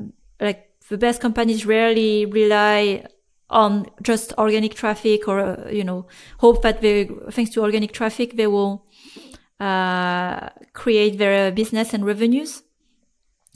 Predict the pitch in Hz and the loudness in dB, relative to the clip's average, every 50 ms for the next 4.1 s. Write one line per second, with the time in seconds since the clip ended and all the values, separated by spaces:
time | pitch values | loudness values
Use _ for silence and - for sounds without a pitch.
0 | - - - - - - - - _ _ _ - - - 240 226 214 214 214 208 | -20 -20 -20 -20 -20 -20 -20 -20 _ _ _ -6 0 2 4 6 6 6 6 6
1 | 220 262 254 302 277 220 226 220 247 269 277 277 277 277 247 226 226 226 220 - | 6 4 4 2 0 -2 0 0 2 2 2 2 2 0 2 2 2 0 0 -4
2 | - - - 233 226 220 220 208 233 226 226 240 240 240 233 226 - 226 220 214 | -8 -4 0 2 2 2 2 2 2 4 4 4 4 4 4 4 2 2 2 2
3 | 220 214 214 214 214 214 220 214 - - - 220 220 208 196 196 190 190 190 190 | 2 2 2 2 0 0 -2 -4 -6 -12 -12 -8 -6 -4 -4 -2 -2 -4 -4 -6
4 | 190 - | -8 -10